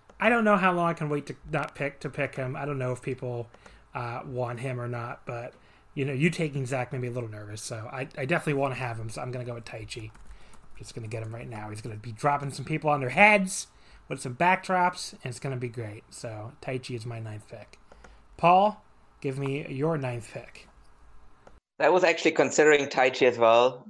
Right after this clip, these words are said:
Speaker 2: but similarly to you, uh, those picks have kinda led me to, like, scramble on someone as well. So I will pick up next, uh,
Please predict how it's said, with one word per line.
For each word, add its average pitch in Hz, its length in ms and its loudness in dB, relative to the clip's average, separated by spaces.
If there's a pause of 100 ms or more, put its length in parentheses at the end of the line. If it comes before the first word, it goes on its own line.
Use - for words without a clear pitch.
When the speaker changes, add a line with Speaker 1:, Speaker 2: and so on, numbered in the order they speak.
Speaker 2:
but 120 260 6
similarly 127 500 4
to 123 160 -4
you, 120 500 6
uh, 113 460 8 (640)
those 127 200 8
picks 131 300 4
have 123 160 2
kinda 123 180 4
led 117 200 4
me 131 80 -4
to, 117 100 -8
like, 113 160 4
scramble 120 420 4
on 117 120 2
someone 120 340 4
as 113 80 -4
well. 123 300 6
So 120 260 6
I 127 160 8
will 123 140 4
pick 120 340 2
up 120 120 4
next, 117 380 0
uh, 113 280 4